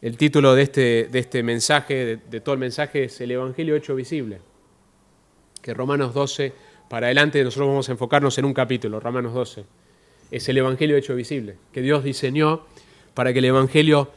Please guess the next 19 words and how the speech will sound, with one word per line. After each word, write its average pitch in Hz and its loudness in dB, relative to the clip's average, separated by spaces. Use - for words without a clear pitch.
sea 160 8
hecho 165 6
visible. 147 2
La 123 -8
manera 147 2
que 143 0
Dios 160 2
quiere 160 2
darse 156 4
a 135 0
conocer 135 0
al 147 4
mundo 160 2
es 127 -8
a 139 0
través 143 2
de 156 2
la 139 0
iglesia. 139 -6